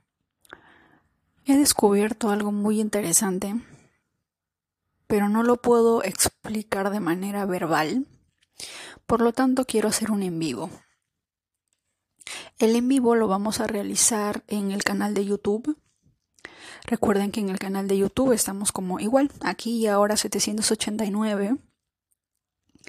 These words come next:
Em, la fecha no lo sé. Voy a dejar un comunicado en Instagram para que ustedes puedan escribir qué fecha o a qué hora creen ustedes que sería posible. O también en Spotify,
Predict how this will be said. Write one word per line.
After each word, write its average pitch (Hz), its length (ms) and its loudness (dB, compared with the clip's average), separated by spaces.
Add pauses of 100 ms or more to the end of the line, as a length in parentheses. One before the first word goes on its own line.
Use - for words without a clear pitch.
(760)
Em, 190 800 0 (360)
la 185 200 0
fecha 247 600 2
no 202 200 0
lo 208 160 0
sé. 294 380 4 (540)
Voy 190 280 -2
a 190 60 -2
dejar 208 360 -4
un 202 100 -6
comunicado 202 680 0
en 202 160 0
Instagram 214 560 -2
para - 140 0
que - 120 -6
ustedes 202 300 0
puedan 202 280 -4
escribir 208 520 0 (480)
qué 202 180 0
fecha 202 540 0
o 185 160 0
a 190 80 -4
qué - 240 -4
hora 202 180 -2
creen 190 540 -6
ustedes 185 480 2
que 240 80 -2
sería 202 280 0
posible. 220 640 0 (920)
O 208 100 4
también 240 420 2
en 208 160 0
Spotify, 220 920 0